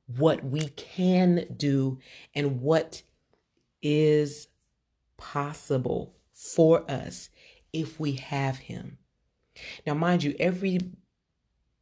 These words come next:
scripture that I sh-, that I shared, that, or every scripture that I had, um, that I've read about peace is connected to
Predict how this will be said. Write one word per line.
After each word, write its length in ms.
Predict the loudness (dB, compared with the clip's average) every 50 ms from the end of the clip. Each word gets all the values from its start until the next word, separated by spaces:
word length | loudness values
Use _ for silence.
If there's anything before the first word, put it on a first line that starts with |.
| _ _ _ _ _ _ _
scripture 400 | -16 -8 -6 -6 -4 -2 0 2
that 180 | 2 2 2 0
I 120 | -2 -2
sh-, 240 | -2 -4 -4 -6 -6 -6
that 160 | -2 0 0 0
I 60 | 0
shared, 540 | -2 -2 -2 2 2 4 4 4 2 0 -2
that, 120 | -4 -4
or 140 | -4 -2 -2
every 220 | -2 -2 -2 -4
scripture 380 | -6 -6 -6 -6 -4 -4 -4 -2
that 120 | 0 0 0
I 120 | 0 0
had, 640 | -2 -2 -2 -2 0 0 -2 -4 -6 -8 -8 -12 -16 _ _ _ -20 -20 -20 -20 -20 -20 _ _ _ _ _ -4
um, 300 | -2 0 0 0 -2 -2 0
that 100 | 0 0
I've 240 | 0 0 -2 0 2
read 480 | 2 4 4 4 2 0 -2 -6 -8 -16 _ _ _ _ _ _
about 360 | -6 -4 -2 -2 -2 -2 -4 -10
peace 560 | -10 -6 -4 -4 -4 -6 -8 -12 -16 -20 _ _ _ _ _ _ _ _ _ _ _ _ _
is 140 | -8 -8 -6
connected 680 | -4 -2 0 0 0 0 0 -4 -6 -6 -8 -8 -6 -6
to 440 | -4 -2 0 0 0 -2 -4 -8